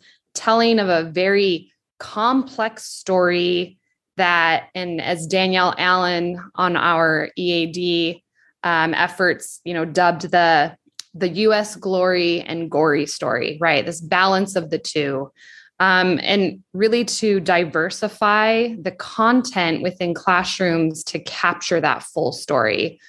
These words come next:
Um, not that, you know, a year or a semester is really gonna do justice in capturing a full story, but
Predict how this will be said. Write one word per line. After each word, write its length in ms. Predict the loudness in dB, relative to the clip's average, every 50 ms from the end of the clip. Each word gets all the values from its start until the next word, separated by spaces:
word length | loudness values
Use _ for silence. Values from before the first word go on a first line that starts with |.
| -20 -20 -20 _ _
Um, 240 | -4 -2 0 2 2
not 280 | 4 4 2 2 2 2
that, 260 | 2 2 2 2 0
you 100 | -2 -2
know, 220 | 0 0 2 2
a 80 | 2 0
year 340 | 0 0 0 2 2 4 4
or 180 | 4 4 2
a 60 | 0 -2
semester 580 | -4 -6 -6 -4 -4 -4 -6 -8 -8 -6 -6
is 120 | -6 -4 -2
really 240 | -2 0 0 0
gonna 200 | 0 0 -2 -2
do 140 | -2 -2 -2
justice 540 | -2 0 0 0 0 -2 -4 -6 -6 -6 -4
in 100 | -4 -4
capturing 500 | -2 -2 -2 -2 -2 -2 -2 -2 0 0
a 60 | 0
full 220 | 0 0 -2 -2 -2
story, 480 | -2 -2 0 2 4 4 4 4 2
but 260 | 2 2 0 0 -2